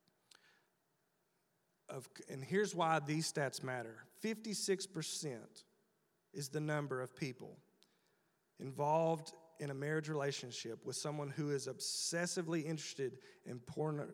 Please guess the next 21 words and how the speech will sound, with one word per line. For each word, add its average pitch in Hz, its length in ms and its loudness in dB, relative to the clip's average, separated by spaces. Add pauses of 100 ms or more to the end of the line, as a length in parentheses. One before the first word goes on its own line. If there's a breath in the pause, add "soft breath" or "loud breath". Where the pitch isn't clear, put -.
pornographic 156 580 2
websites. 160 640 2 (100)
Fifty 180 300 0
percent 165 460 -2
of 131 100 -6
those 139 200 2
divorces, 127 760 -4 (560 soft breath)
that's 135 240 2
a 117 40 -4
huge 131 440 -2
reason 120 400 0
why. 104 180 -8 (1120)
Fifty-six 175 840 -2
percent. 160 640 -6 (800 soft breath)
According 196 420 6
to 196 100 2
the 165 100 2
Journal 170 520 4
of 127 220 0
Adolescent 160 640 0
Health, 220 400 -4